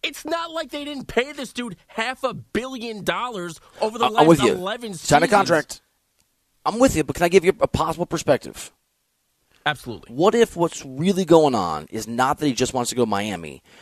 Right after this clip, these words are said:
Speaker 2: but that it's really Miami and maybe four other places? But Cronin is saying to them, "Hey, guy, we, we got a good offer from Utah. We might have to trade you to Utah. We got a really good offer from Detroit." Maybe he's doing the Miami leverage game so that he can actually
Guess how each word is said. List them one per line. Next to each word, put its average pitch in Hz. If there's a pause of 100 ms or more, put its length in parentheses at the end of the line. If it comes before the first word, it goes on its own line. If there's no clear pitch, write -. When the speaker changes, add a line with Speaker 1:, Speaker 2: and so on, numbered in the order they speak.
(240)
Speaker 2:
but 117
that 113
it's -
really 147
Miami 117
and 104
maybe 104
four 107
other 87
places? 113
But -
Cronin 165
is 95
saying 98
to 92
them, 95
"Hey, 107
guy, 85
we, 101 (280)
we 82
got 78
a 73
good 80
offer 82
from 95
Utah. 101
We 87
might 80
have 80
to -
trade 95
you 92
to 95
Utah. 110
We -
got 73
a 62
really 80
good 90
offer 98
from 104
Detroit." 113 (320)
Maybe 170
he's 143
doing 135
the 107
Miami 107
leverage 117
game 87 (320)
so 131
that 117
he 113
can 113 (100)
actually 107